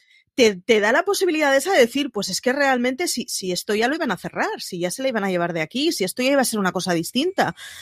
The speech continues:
Pues si es una cosa distinta, puede ser una cosa distinta con Candela Peña en, en Salamanca,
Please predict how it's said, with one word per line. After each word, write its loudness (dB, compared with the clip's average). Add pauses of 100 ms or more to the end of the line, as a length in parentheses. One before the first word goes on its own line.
(180)
Pues 2
si 2
es -2
una 2
cosa 2
distinta, 4
puede 4
ser 2
una 4
cosa 2
distinta 0
con -4
Candela 4
Peña 4
en, 2
en 2
Salamanca, 4